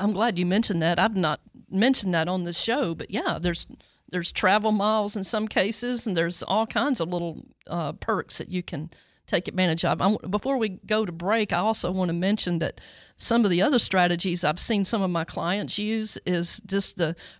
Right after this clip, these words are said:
power of asking the credit card company to lower their rate. 'Cause I've had some of them were paying, like, eighteen to twenty something percent on their credit card debt, and they were like, "Man, this is killing me. I'm,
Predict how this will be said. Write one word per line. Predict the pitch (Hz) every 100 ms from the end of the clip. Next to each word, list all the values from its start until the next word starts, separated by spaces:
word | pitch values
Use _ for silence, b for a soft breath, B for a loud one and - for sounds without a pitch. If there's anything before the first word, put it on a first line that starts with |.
| -
power | - 214 214 196 -
of | 160 -
asking | 190 214 - 190
the | 160
credit | - 214 175
card | - 165 185
company | 190 - 175
to | 170
lower | 175 180 180
their | 165 160
rate. | 180 165 - _ _ _ _ -
'Cause | 151
I've | 196 220
had | 254 -
some | 226
of | 202 180
them | 175
were | 175
paying, | 214 190 175
like, | 175 - -
eighteen | 202 196 - 214 208
to | 165
twenty | 151 - 220 208
something | - 196 202
percent | 185 170 - 202 220 180 -
on | 170
their | 170 160 160 B B B B -
credit | - 233 262 -
card | 190 160 160
debt, | 165 156 185 -
and | - 175 160 170
they | 196
were | 175
like, | -
"Man, | 180 214
this | 160
is | 160
killing | - 220 240 175
me. | 170
I'm, | 175 180